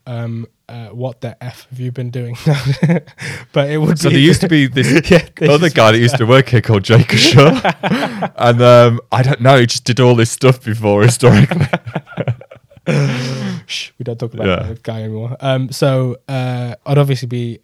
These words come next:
Speaker 1: asking, you know, what other requirements, 'cause they have downstream users, right?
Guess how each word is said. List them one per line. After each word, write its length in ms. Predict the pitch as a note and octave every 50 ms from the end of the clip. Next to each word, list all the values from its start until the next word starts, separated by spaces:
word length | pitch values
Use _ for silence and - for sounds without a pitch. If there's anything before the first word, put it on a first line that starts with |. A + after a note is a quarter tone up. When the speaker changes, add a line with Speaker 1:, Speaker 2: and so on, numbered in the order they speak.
| -
Speaker 1:
asking, 680 | - B2+ A#2+ - - - B2 A#2 A#2 A#2 A#2 A#2+ C3 -
you 60 | C3+
know, 100 | B2+ B2
what 160 | B2 C3 C#3 -
other 560 | C#3 C#3 C3 B2+ C3 B2+ B2 B2 B2 A#2+ A#2+ _ _ _ _ _ _ -
requirements, 720 | B2 A#2 - - - C3 B2+ B2 A#2+ A#2+ A#2 A2+ - -
'cause 160 | - C#3 B2
they 180 | C#3+ C#3+ C#3+ C3
have 500 | - C#3 B2 A#2+ A#2 A#2 A#2+ - _ _ _ _ _ _ _ _ _ -
downstream 760 | C#3 C#3 B2+ B2+ B2 A#2+ - - C3 A#2+ A#2+ A#2+ A#2+ A#2+ A#2+ _
users, 500 | - B2 B2 B2 C#3 F#3+ G#3+ G3 - - -
right? 240 | B2+ C3 - -